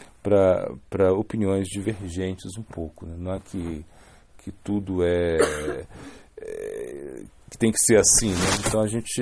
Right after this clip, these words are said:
ou seja, que já tá estabelecido isso, assim, é, não, não é isso, né? Eu acho que, por exemplo, você pode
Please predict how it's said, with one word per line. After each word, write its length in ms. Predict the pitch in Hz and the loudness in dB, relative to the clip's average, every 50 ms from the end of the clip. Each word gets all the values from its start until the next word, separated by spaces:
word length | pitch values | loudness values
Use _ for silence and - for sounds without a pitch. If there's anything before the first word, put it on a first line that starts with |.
| 113 95 | 0 0
ou 120 | 101 104 | 0 -2
seja, 260 | - - 113 95 98 | 0 -2 -2 -2 -4
que 140 | - - 107 | -4 -4 0
já 160 | 95 113 107 | 4 4 4
tá 200 | 101 - 117 110 | 6 6 6 6
estabelecido 1000 | 110 110 - - - 120 101 113 107 104 90 - - - 117 117 113 98 95 95 | 6 4 2 -2 -2 0 0 0 0 0 0 -2 -2 -2 0 -2 -2 -2 -2 0
isso, 260 | 101 107 107 104 - 101 | 0 0 0 -2 -4 -8
assim, 300 | 95 - - 107 104 104 | -10 -8 -8 -6 -4 -4
é, 140 | 101 98 | -4 -4
não, 460 | 92 90 107 - 247 320 320 240 131 123 | -4 -6 -6 -8 -6 -4 -4 -4 -4 -6
não 140 | 156 214 | -4 -4
é 60 | 277 247 | -4 -4
isso, 340 | 139 95 85 - - - | -4 -6 -8 -10 -14 -14
né? 100 | 98 107 131 - - - - - - - - - - - - - - - | -12 -12 -12 -14 -18 -20 -20 -20 -20 -20 -20 -20 -20 -20 -20 -20 -18 -8
Eu 140 | - 104 107 | 0 4 6
acho 280 | 113 117 - - 131 | 6 6 4 2 -4
que, 120 | 127 - 135 | -6 -2 0
por 80 | 143 | 2
exemplo, 140 | 151 127 - | 2 4 4
você 80 | - 139 | 2 2
pode 240 | - 147 151 170 | 4 4 4 4